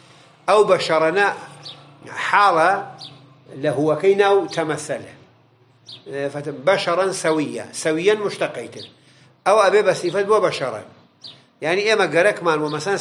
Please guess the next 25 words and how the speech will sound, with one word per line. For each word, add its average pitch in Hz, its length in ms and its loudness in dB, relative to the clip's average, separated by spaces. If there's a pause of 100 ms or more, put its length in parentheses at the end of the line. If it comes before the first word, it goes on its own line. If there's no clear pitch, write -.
سەویەن 156 520 -2
کەین 202 200 0
بە 170 160 2
سیفەت 180 360 -2
بۆ 208 140 2
ڵەمیرەکە، 170 540 -2 (720)
چون 220 180 0 (120)
تەبیعەتی 165 560 0
ڵەمیر 156 300 -2
مەوسوفیەت 151 560 -6
قبول 151 200 -6
ناکا، 147 380 -2 (920)
هەر 170 140 2
وەک 190 180 2
سیفەتیە، 160 520 -4 (720)
سیفەتیەت 151 460 -8
قبول 151 200 -6
ناکا، 156 240 -2
مەوسوفیەتیش 170 520 -6
قبول 170 220 -4
ناکا. 120 300 -6 (540)
هەر 175 160 0
وەک 196 180 2
وەسفیەت 185 640 0
وەرناگرێ، 151 600 -2